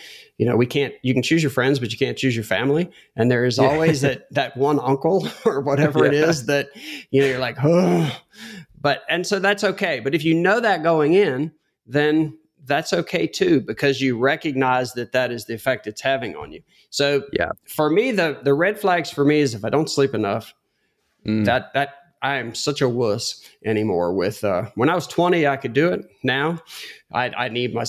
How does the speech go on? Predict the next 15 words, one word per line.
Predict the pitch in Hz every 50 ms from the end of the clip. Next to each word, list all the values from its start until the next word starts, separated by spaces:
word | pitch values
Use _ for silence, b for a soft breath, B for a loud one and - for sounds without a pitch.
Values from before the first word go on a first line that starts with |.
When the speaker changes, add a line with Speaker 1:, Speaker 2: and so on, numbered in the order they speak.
| - - -
Speaker 1:
I | 127 127
need | 123 127 139 147 139
to | 139
sleep | 123 - 147 151 160 156 156 -
a | 123 120
certain | - - 147 139 131 127
amount. | 120 127 131 143 135 123
I | 110 127
need | 135 139 131 - - _ -
seven | - - 123 120 123 123
and | 120 117
a |
half, | 120 123 131 127 110
eight | 104 120 113
hours, | 104 107 123 135 139 147 139 -